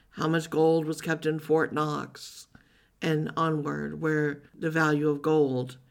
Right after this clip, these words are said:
affected the currency. And I wanna say, I think it was around the time of President Nixon where that was stopped. And our currency was no longer connected with the amount of gold.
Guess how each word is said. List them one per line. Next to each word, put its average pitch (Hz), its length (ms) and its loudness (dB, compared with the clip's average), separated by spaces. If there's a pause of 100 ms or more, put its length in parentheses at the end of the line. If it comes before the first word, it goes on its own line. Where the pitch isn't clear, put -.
(280)
affected 170 540 0
the 156 80 -2
currency. 165 640 -6 (160)
And 185 160 2
I 190 60 4
wanna 269 260 2
say, 180 280 0
I 175 40 0
think 208 200 0
it 240 100 0
was 165 160 -4
around 170 300 0
the 165 80 -4
time 151 520 -4 (300)
of 175 140 -8
President 156 440 0
Nixon 170 680 -4 (360)
where 190 460 2
that 165 280 -2
was 160 160 -4
stopped. - 580 -8 (240)
And 160 460 2 (260)
our 180 160 6
currency 185 540 2
was 160 220 -4
no 175 160 2
longer 160 680 -2 (340)
connected 185 720 2
with 156 220 -4
the 165 80 -2
amount 151 260 -2
of 143 100 -6
gold. 143 580 -6